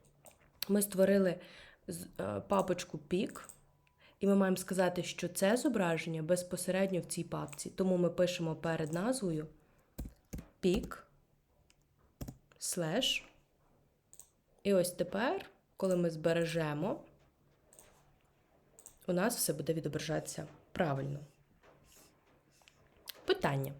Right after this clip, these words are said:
Як зробити так, щоб наші зображення, вони були одинакового розміру? Зробити це дуже просто. Для цього, е, ми з вами познайомимося з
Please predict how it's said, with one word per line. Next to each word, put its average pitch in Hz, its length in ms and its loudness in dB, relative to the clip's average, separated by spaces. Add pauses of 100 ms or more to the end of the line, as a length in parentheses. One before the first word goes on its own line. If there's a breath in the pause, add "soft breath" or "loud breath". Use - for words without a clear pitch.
(460 loud breath)
Як 370 140 2
зробити 214 360 4
так, 415 300 0
щоб 190 340 -2
наші 220 500 2
зображення, 190 720 4
вони 208 220 2
були 190 280 0
одинакового 160 720 -2
розміру? 143 480 -2 (680 loud breath)
Зробити 494 320 8
це 208 160 0
дуже 202 260 2
просто. 220 640 4 (1300)
Для 185 200 4
цього, 247 640 6 (560 loud breath)
е, 165 280 -2
ми 214 200 8
з 190 100 0
вами 208 440 4 (1040)
познайомимося 233 960 8
з 208 360 4